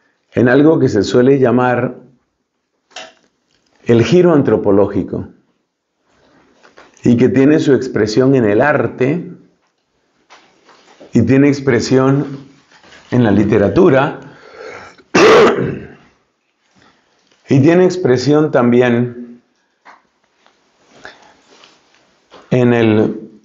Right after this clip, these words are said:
en la organización de la sociedad. Así, por ejemplo, en el arte se perfecciona,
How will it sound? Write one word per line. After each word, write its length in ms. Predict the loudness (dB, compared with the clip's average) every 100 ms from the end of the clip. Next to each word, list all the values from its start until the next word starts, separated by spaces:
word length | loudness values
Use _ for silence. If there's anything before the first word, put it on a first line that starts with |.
| -4
en 140 | 0
la 80 | 2
organización 720 | 0 0 0 -2 0 0 2
de 80 | 2
la 120 | 0
sociedad. 720 | -2 -2 0 0 0 -2 -6 -20 _ _ _ _ _ _ _ _ _ _ _ _ _ _ _ _ -10
Así, 220 | -4 0 0
por 180 | 2
ejemplo, 380 | 2 2 0 0
en 100 | 2
el 140 | 2 2
arte 580 | 0 -4 -6 -6 -8 -16 -20 _ _ _ _ _ _ _ _ -20 _ _ _ _ _
se 220 | -6 -4 0
perfecciona, 1040 | 0 0 -2 -2 0 0 2 0 -2 -8